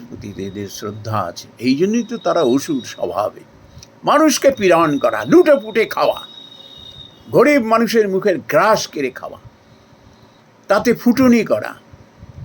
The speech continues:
বিলাস ব্যসন করা, এই হলো তাদের চারিত্রিক বৈশিষ্ট্য। শেষ করে দেয় এরা, শেষ করে দেয়। তার কারণ মানুষ কেউ হয়তো ভয়ে চুপ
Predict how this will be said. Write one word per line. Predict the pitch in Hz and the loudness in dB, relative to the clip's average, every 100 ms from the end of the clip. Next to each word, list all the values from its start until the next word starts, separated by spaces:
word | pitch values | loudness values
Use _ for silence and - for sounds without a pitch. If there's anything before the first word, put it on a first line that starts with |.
| - | -10
বিলাস | - 262 247 240 | 0 4 4 2
ব্যসন | 185 185 180 160 | 2 0 -2 -10
করা, | 139 - - - - - _ _ _ - - - | -14 -14 -18 -20 -20 -20 _ _ _ -20 -20 -4
এই | 190 311 294 | 2 4 4
হলো | 226 | 2
তাদের | 202 151 139 135 | 2 -2 -4 -10
চারিত্রিক | - 139 139 - 117 101 | -4 -2 -2 -8 -10 -10
বৈশিষ্ট্য। | 107 110 - - - - - - - - - - | -10 -10 -12 -16 -18 -20 -20 -20 -20 -20 -20 -6
শেষ | - - 320 269 | -4 0 -2 -4
করে | - 170 135 | -8 -8 -8
দেয় | 107 - - | -10 -14 -16
এরা, | - - - _ - - - - - - | -20 -20 -20 _ -20 -20 -20 -20 -20 -16
শেষ | - - 214 247 - | -8 -2 2 2 0
করে | - - - | -8 -18 -18
দেয়। | - - - - - - - - - - - - - - - - | -20 -20 -20 -20 -20 -20 -20 -20 -20 -20 -20 -20 -16 -16 -16 -4
তার | 147 | -4
কারণ | 151 175 208 226 233 - - - - _ _ _ _ - | 0 2 2 2 -4 -14 -20 -20 -20 _ _ _ _ -12
মানুষ | 113 127 151 170 180 165 - - - | -4 0 0 0 -2 -6 -16 -20 -12
কেউ | 127 143 123 | -4 -2 -2
হয়তো | 131 - | -6 -8
ভয়ে | 113 85 107 127 139 147 - - - - - - - - _ _ - | -12 -4 2 4 4 0 -4 -14 -16 -16 -20 -20 -20 -20 _ _ -6
চুপ | 185 | -6